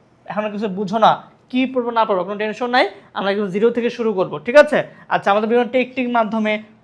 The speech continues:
ছন্দের মাধ্যমে আমি সহজ করে বুঝাই দিব কীভাবে সহজে মনে রাখা যায়, এবং এর সাথে হচ্ছে অনেক সময় ছবি দ্বারা,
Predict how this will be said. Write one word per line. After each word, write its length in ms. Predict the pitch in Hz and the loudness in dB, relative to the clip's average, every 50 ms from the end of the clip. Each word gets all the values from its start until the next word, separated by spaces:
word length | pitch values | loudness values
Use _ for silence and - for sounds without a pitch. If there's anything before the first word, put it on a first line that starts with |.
| _ - | _ -6
ছন্দের 460 | - 254 247 247 254 254 247 269 247 | -2 -2 0 0 0 -2 0 0 0
মাধ্যমে 300 | 240 240 233 220 226 220 | 0 -2 -2 -4 -6 -4
আমি 160 | 262 269 269 | -4 -4 -4
সহজ 380 | 262 - - 220 196 202 202 - | -4 -4 -2 -2 0 0 -2 -4
করে 140 | - 226 214 | -4 -6 -6
বুঝাই 360 | 185 202 220 175 214 220 202 | -4 -6 -6 -2 -2 -2 -2
দিব 280 | 202 214 175 170 160 - - - _ _ _ | -2 -4 -4 -4 -6 -6 -8 -14 _ _ _
কীভাবে 260 | - 220 208 233 233 | -6 -2 0 0 -2
সহজে 300 | 226 233 226 214 208 220 | 0 0 0 0 0 0
মনে 200 | 202 202 208 220 | -2 0 0 2
রাখা 220 | 208 202 - 196 175 | 2 2 2 0 0
যায়, 240 | 165 185 170 147 - - - _ _ - | 2 2 2 2 0 -6 -18 _ _ 4
এবং 240 | 208 220 262 254 | 4 6 6 4
এর 60 | 240 220 | 4 2
সাথে 220 | - 247 233 240 | 2 2 2 2
হচ্ছে 540 | 240 240 233 - - 254 233 233 226 226 - - _ - | 2 2 0 0 2 2 2 2 2 -2 -8 -12 _ -4
অনেক 160 | 214 214 214 | -4 -4 -4
সময় 180 | - 233 233 | -4 -6 -6
ছবি 340 | 220 226 - 226 214 202 226 | -6 -6 -4 -4 -4 -2 -2
দ্বারা, 380 | 196 226 214 208 202 202 190 | 0 2 6 6 6 6 4